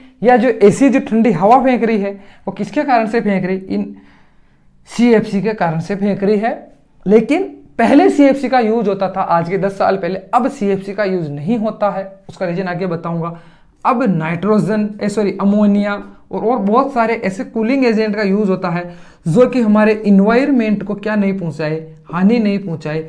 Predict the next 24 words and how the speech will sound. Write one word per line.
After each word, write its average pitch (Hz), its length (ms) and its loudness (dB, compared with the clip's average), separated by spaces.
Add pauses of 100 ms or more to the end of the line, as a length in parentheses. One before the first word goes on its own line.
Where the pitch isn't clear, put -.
(320)
environment 190 640 2
को - 160 -12
damage 160 460 -2
नहीं 147 200 -6
करे। 110 300 -12 (500)
तो 254 120 2 (340)
क्या 294 200 4
reason 277 400 4
रहा 220 260 0 (340)
कि 202 80 -4
सीएफ़सी 247 580 -2
को 277 160 -4
बंद 214 240 6
किया 208 260 0
गया, 196 260 0 (100)
उसके 196 200 -8
यूज़ 170 300 -2
को 214 160 0
बंद 208 260 -2
किया 208 200 -2
गया? 175 240 -2 (500)
Kyoto 233 280 0
protocol 202 560 0
में 190 300 -4